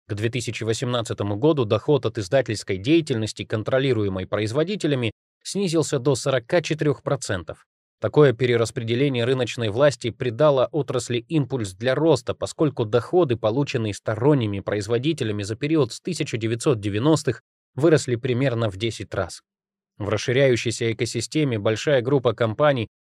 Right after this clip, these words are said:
осуществляла контроль над творческой деятельностью и позволяла целеустремленным студиям наращивать потенциал.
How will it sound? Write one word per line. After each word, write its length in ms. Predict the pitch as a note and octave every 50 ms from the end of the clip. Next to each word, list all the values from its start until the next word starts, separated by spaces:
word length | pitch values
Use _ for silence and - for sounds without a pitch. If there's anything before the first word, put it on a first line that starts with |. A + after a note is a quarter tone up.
| _ _ -
осуществляла 720 | A#2+ A2 - C3+ - C#3+ B2 - - D3 F3 E3 D3 C3
контроль 440 | A#2 - C3 A#2+ A2 D#3+ E3+ D#3 C3
над 160 | B2+ A#2+ A#2
творческой 520 | - C#3 E3 D3+ - - A#2 - - B2+ A#2
деятельностью 720 | A2+ D3+ F3 D#3 C3 - C3 A#2 A2+ A2 - - A#2+ A2+
и 60 | A2
позволяла 600 | G#2 - A#2+ G#2+ B2 D3 D3 E3 F3 D#3+ D3 C3 A#2
целеустремленным 1000 | - - F3 E3+ D#3 C#3+ C3+ A#2 - - C#3 C3 A#2+ C3+ D#3 C#3+ B2+ B2 A#2 A2+
студиям 520 | - - - F3 C#3+ A#2 B2+ B2 A2 G#2+
наращивать 600 | B2 C3 C3 B2+ A2+ - - A#2 G#2+ G#2 - -
потенциал. 680 | - A2+ - - G#2+ G#2 - - A2 G2 E2+ E2 -